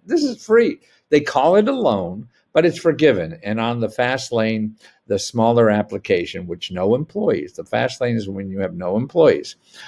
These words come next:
Uh, then if you have employees, that's a little more complicated, but not much. And you get help and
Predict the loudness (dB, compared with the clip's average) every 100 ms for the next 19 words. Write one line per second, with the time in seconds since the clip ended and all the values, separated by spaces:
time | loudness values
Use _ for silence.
0 | -14 -4 0 0 -2 -6 -10 -8 -8 -6
1 | -4 0 0 -2 0 4 4 4 2 -2
2 | 0 -2 2 0 0 -6 -6 -8 -6 -2
3 | -2 0 -2 -8 -18 -18 -18 -20 -20 -10
4 | -2 2 2 2 0 -2 -4 -14 -14